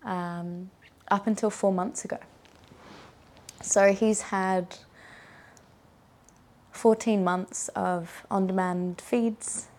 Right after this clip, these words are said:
and access to the milk bar whenever he wanted, and I was really,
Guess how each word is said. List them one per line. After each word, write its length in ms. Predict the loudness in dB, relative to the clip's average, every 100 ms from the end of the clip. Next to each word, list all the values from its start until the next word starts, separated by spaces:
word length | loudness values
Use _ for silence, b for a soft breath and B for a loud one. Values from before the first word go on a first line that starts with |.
| -12 -4
and 540 | 0 0 0 -2 -4 -10 -4
access 420 | -4 -2 -4 -4 -4
to 140 | 0
the 60 | 4
milk 260 | 4 4
bar 380 | 2 4 2 -2 -10 -6
whenever 400 | -2 2 2 2
he 460 | 0 0 0 0 -2
wanted, 680 | 0 -2 -2 -4 -4 -8 -16 B B B 0
and 180 | 2 4
I 120 | 2
was 180 | 0 0
really, 460 | 0 0 -4 -6